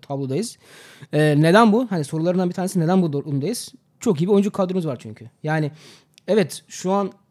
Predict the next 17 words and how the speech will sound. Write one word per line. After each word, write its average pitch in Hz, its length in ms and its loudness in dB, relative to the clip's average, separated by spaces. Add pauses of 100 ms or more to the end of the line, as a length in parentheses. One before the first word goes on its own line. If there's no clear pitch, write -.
(120)
nasıl 208 260 -4
bir 196 140 -2
on 175 140 -2
bir 180 120 -4
kuracağımızı 170 640 -2
bilmiyoruz 147 440 0
yani. 117 220 -10 (220)
Bizim 156 420 -8
iskeletimiz 156 480 -8
ne 165 100 -2
bilmiyoruz 190 360 -2
ama 151 400 -6
bunun 175 200 2
sebeplerinden 190 480 -2
bir 226 80 -6
tanesi 208 400 -4
de 311 180 -6